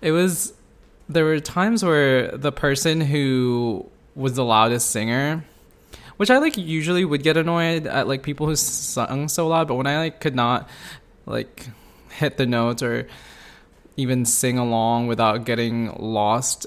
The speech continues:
in all the voices, like, I didn't mind them singing as loud as they want, but when they would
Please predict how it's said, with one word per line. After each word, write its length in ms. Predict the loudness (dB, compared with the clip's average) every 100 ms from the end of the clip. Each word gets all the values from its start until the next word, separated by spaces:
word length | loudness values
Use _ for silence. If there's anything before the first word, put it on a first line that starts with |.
| -6
in 240 | -4 -2
all 180 | -2 -2
the 100 | -2
voices, 840 | -4 -6 -4 -2 0 0 -2 -6 -12 -20 -20 -8
like, 120 | -2
I 80 | 0
didn't 160 | 2 2
mind 280 | 2 2
them 380 | 0 0 -2 -6 -12 -20 -20 -20 -20 -20 -12
singing 300 | -4 -2 0
as 160 | 0 2
loud 220 | 4 4
as 140 | 4 2
they 140 | 0
want, 340 | 2 2 0
but 100 | -2
when 160 | -2 2
they 140 | 2
would 320 | 2 0 -2